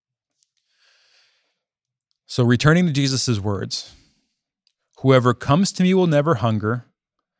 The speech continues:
Whoever believes in me will never thirst." "Whoever comes to me will never hunger. Whoever believes in me will never thirst." So coming to Jesus and believing in Jesus, right? Believing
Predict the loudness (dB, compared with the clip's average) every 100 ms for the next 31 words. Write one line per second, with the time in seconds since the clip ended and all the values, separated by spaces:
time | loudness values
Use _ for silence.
0 | _ _ -4 -2 0 0 -2 0 2 2
1 | 0 -2 0 -2 -4 -4 -4 -6 -8 -10
2 | -10 -8 -10 -12 -18 _ _ _ _ _
3 | _ _ _ _ _ _ _ _ _ _
4 | _ _ _ -4 -2 -2 -2 -2 -2 -2
5 | -2 0 0 0 -2 -2 -4 -4 -6 -8
6 | _ _ _ _ _ -2 0 0 0 0
7 | 0 0 -2 -2 -2 -6 -8 -8 -6 -6
8 | -10 -10 -12 -12 -16 -18 _ _ _ _
9 | _ _ _ _ _ _ -2 0 0 2
10 | 2 4 2 0 2 2 2 0 0 0
11 | 0 0 0 0 -2 -4 -6 -6 -8 -10
12 | -12 _ _ _ _ _ _ -4 0 2
13 | 4 4 0 -2 -6